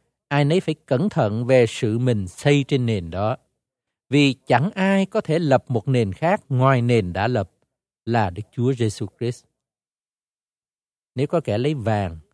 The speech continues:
bạc, bửu thạch, gỗ, cỏ khô, rơm rạ mà xây trên nền ấy, thì công việc của mỗi người sẽ bày tỏ ra. Ngày đến sẽ tỏ tường công việc đó. Nó sẽ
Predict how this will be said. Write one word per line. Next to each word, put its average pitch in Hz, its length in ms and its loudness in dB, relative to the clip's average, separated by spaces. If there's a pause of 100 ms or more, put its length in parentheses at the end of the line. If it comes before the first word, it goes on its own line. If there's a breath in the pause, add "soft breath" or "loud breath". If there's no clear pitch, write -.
(300)
bạc, 98 340 -6 (560)
bửu 123 260 0
thạch, - 240 -4 (640)
gỗ, 107 460 0 (360)
cỏ 113 240 4
khô, 156 440 4 (300)
rơm 185 340 4
rạ 113 320 4
mà 117 200 0
xây 180 300 2
trên 180 200 0
nền 123 200 0
ấy, 156 300 0 (300)
thì 139 160 0
công 220 280 2
việc 139 180 4
của 160 120 0
mỗi 147 280 2
người 139 280 4
sẽ 127 160 -4
bày 107 300 0
tỏ 98 280 -6
ra. 120 260 -2 (1160)
Ngày 113 240 0
đến 135 340 2
sẽ 135 140 -4 (100)
tỏ 113 200 6
tường 113 360 2
công 127 200 -2
việc 95 260 -6
đó. 110 280 -2 (560)
Nó 170 160 6
sẽ 202 140 -2